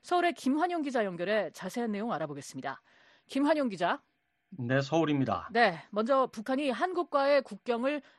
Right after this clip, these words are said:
Speaker 1: 완전 봉쇄하는 공사를 하겠다고 공개 선언을 했다고요?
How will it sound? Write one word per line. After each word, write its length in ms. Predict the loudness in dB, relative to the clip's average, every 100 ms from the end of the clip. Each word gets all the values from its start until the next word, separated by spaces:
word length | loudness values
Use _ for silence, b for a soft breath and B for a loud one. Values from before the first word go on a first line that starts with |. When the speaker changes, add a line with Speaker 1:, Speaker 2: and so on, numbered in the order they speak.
| -4
Speaker 1:
완전 460 | -2 0 0 0
봉쇄하는 580 | 0 -2 0 -2 0 -2
공사를 480 | -2 -4 -2 -2 -2
하겠다고 640 | -4 -6 -6 -4 -4 -4 -6
공개 440 | -4 -2 0 -2
선언을 380 | -4 -4 -4 -4
했다고요? 500 | -6 -8 -8 -10